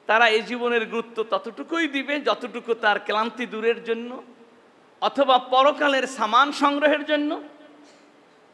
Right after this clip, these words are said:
জীবনটাকে সাজানোর জন্য, জীবনটাকে সুখী করার জন্য যতটুকু তার প্রয়োজন,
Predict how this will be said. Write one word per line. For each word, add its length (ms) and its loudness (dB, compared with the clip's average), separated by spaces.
জীবনটাকে 600 -2
সাজানোর 520 2
জন্য, 380 -2
জীবনটাকে 600 4
সুখী 300 -2
করার 380 0
জন্য 380 -8
যতটুকু 600 4
তার 260 4
প্রয়োজন, 540 2